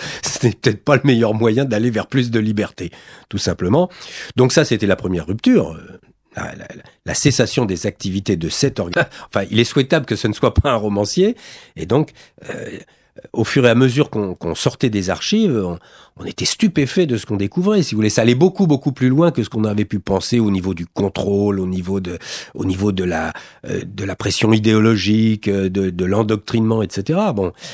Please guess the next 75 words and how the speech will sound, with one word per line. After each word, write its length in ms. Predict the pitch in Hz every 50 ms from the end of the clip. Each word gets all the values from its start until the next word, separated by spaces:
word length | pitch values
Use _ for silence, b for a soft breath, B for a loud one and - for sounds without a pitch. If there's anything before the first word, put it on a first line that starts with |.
| B B B B B
Et 140 | - 101 92
donc, 320 | 92 120 170 196 - -
on 100 | 120 107
a 80 | 101 107
eu 60 | 117
cette 180 | - - 98 -
très 100 | 135 127
longue 160 | 127 123 110
conversation. 680 | - 107 101 101 92 - - 101 - - - 226 262
Furet 300 | 240 - - 123 110 110
a 60 | 92
sorti 260 | - 110 - - -
son 160 | 101 - 135 147
livre. 240 | 180 214 240 233 B B B B B B
Je 100 | - 104
me 60 | 92
souviens 280 | - 110 95 107 104
encore, 320 | 104 101 - - 120 98 90
comme 220 | 82 78 73 85
il 80 | 90 87
habitait 260 | 85 92 87 - 101
à 40 | 90
côté 240 | - 95 90 - 95
de 60 | -
chez 140 | - 120 110
moi, 260 | 110 120 117 110 98 B B B B B B B B B
il 120 | 92 92
est 60 | 95 90
passé 240 | - 110 98 - 110
à 40 | 101
la 120 | 104 104
maison 240 | 107 110 101 107 107
quelques 380 | - - 135 127 123 - 127
jours 260 | 120 107 117 120 104 104
avant 160 | 101 104 107
la 100 | 104 98
publication 480 | - 98 95 98 - 110 98 - 107
de 60 | 101 98
son 140 | - 123 143
livre, 280 | 165 196 202 143 113
et 40 | 107
il 60 | 107
m'a 140 | 104 107 104
dit 140 | 104 120 127
sur 180 | - - 107 101
un 60 | 101
ton 120 | - 107 104
un 80 | 104
peu 140 | 101 127 123
désabusé, « 640 | 117 113 104 110 104 101 104 107 104 107 123 123 120 B B B B B B B B -
Quand 140 | - 110 113
je 100 | - -
pense 220 | - 127 117 -
que 80 | - 110
j'ai 180 | 98 104 110
encore 260 | 107 104 - 113 107 -
travaillé 360 | - 110 107 110 107 110 104
trois 400 | - - 165 120 127 131 110 127
ans 100 | 123 123
à 80 | 120
ce 160 | 107 - - 120
livre 280 | 123 135 135 123 113
et 60 | 107
qu'il 220 | 101 - 110 101 101
va, 240 | 107 110 110 107 107
il 100 | 107 104
va 120 | 110 110
se 100 | 104 98
vendre 240 | 104 120 117 113 98
à 80 | 104
cinq 280 | - - - - 120 123
mille 140 | 127 123 123
exemplaires, 520 | 120 113 113 117 117 - - 120 117 110
et 40 | 104
cetera. » 380 | - - 92 - 113 147 190